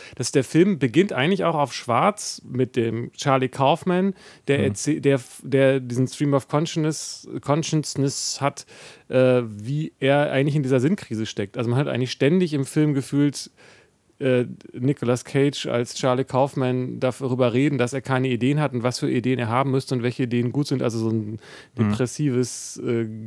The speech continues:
Speaker 1: Gehirngewusel hört man eigentlich die ganze Zeit.
Speaker 2: Ja.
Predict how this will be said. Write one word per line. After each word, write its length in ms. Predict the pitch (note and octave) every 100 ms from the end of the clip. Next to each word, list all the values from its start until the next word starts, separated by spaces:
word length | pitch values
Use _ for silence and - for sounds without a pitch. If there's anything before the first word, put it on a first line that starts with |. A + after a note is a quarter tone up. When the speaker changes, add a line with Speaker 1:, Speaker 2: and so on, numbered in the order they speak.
| G2+
Speaker 1:
Gehirngewusel 1040 | A#2+ C3 D3 D#3 B2 A2 A2+ A2+ A2+ A2
hört 160 | A2+ D3
man 100 | C#3
eigentlich 140 | A2+
die 60 | A#2
ganze 240 | A2 G#2+
Zeit. 340 | - G#2 G2+ - - -
Speaker 2:
Ja. 160 | G2+